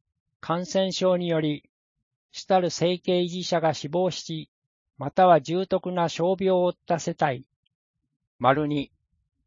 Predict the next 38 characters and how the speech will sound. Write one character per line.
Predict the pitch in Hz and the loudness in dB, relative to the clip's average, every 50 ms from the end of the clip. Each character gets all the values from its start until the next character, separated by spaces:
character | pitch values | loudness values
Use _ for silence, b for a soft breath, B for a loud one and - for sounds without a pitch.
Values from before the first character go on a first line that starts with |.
| _ _ _ | _ _ _
感 | - 170 180 185 180 | -4 -4 -4 -4 -4
染 | - 196 190 185 | -2 -2 -2 -2
症 | 175 - 180 180 180 | -2 -2 -2 -2 0
の | 175 180 | 0 0
影 | 180 180 180 | 0 0 -2
響 | - - 185 180 170 | -2 -2 -2 0 0
に | 165 160 | -2 -2
よ | 156 151 | -2 -2
り、 | 143 143 139 147 - _ _ _ _ _ _ _ _ _ | -4 -4 -6 -8 -14 _ _ _ _ _ _ _ _ _
主 | - - - | -18 -12 0
た | - 175 160 | 2 2 2
る | 156 143 | 2 0
生 | - - 147 160 165 | -2 -2 -2 -4 -2
計 | - 175 165 165 | 0 0 2 2
維 | 156 147 | 0 -2
持 | 143 151 | -4 -6
者 | 139 - 139 127 | -2 0 0 0
の | 117 123 127 123 - _ | 2 0 -2 -2 -6 _
事 | 120 - 120 123 | -16 -14 -6 0
業 | 156 160 165 170 | 2 2 2 2
収 | 160 - 165 156 156 160 | 0 -2 -4 -4 -4 -4
入 | 160 156 160 160 | -2 -4 -4 -4
等 | - _ - 147 147 147 | -4 _ -2 -2 0 0
の | 147 143 139 | -2 -2 -2
減 | 127 139 135 165 | -2 -2 -2 -2
少 | 175 - - 170 165 | -4 -4 -4 -2 0
が | 156 151 143 | 2 0 0
見 | 143 135 | 0 -4
込 | - 135 | -6 -2
ま | 131 127 117 | 0 0 0
れ、 | 110 110 107 - _ _ _ _ _ _ _ _ _ _ _ _ _ | 0 -4 -10 -14 _ _ _ _ _ _ _ _ _ _ _ _ _
次 | - - 147 143 170 185 | -12 -10 -6 -4 -4 -2
の | 180 170 151 | 0 2 2
一 | 156 151 - - - | 2 0 -2 -6 -4
か | - 156 | 0 2
ら | 151 139 | 2 2
三 | - - 131 127 131 123 123 | 2 0 -4 -4 -4 -4 -4
の | 117 113 107 - | -4 -4 -4 -6